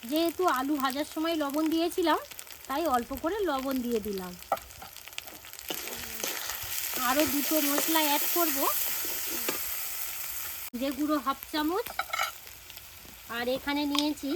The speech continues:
কাশ্মীরি রেড চিলি পাউডার হাফ চামচ দিয়ে দেব। কাশ্মীরি রেড চিলি পাউডারটা দিলে খুবই সুন্দর রং হয় এবং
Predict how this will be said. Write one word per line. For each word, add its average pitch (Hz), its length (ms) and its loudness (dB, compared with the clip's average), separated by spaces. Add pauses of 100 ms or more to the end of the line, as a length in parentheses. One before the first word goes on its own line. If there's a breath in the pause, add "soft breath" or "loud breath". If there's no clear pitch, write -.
(260)
কাশ্মীরি 254 600 0
রেড 277 220 -2
চিলি 302 300 -2
পাউডার 254 400 2 (1300)
হাফ - 140 0 (100)
চামচ 320 260 2 (100)
দিয়ে 226 220 0
দেব। 175 140 -6 (2250)
কাশ্মীরি 262 560 4
রেড 294 220 2
চিলি 330 260 2
পাউডারটা 277 400 2 (100)
দিলে 311 140 2 (120)
খুবই 311 260 2 (120)
সুন্দর 294 400 0 (720)
রং 262 180 4 (160)
হয় 370 200 8 (140)
এবং 277 140 2